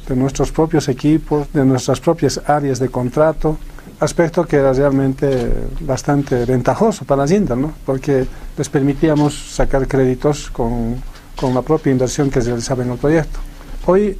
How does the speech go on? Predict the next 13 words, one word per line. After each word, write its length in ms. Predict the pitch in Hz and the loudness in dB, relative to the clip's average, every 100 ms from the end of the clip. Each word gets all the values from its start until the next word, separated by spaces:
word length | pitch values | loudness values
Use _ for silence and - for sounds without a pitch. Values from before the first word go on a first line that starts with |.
| - | -2
creo 240 | 170 160 | 2 2
que 200 | 156 151 | 2 2
eso, 280 | 147 - 175 156 | 2 2 2 2
o 200 | 135 127 | 2 2
a 80 | |
futuro, 520 | 123 143 143 160 170 - | 0 -2 0 2 2 0
ya 260 | 156 139 135 | 2 2 4
no 140 | 135 | 4
ha 40 | 135 | 4
de 80 | |
existir. 460 | 127 - 131 - 127 127 | 2 0 -2 0 2 2
Vamos 320 | 143 143 143 | 2 2 2
a 120 | - | 0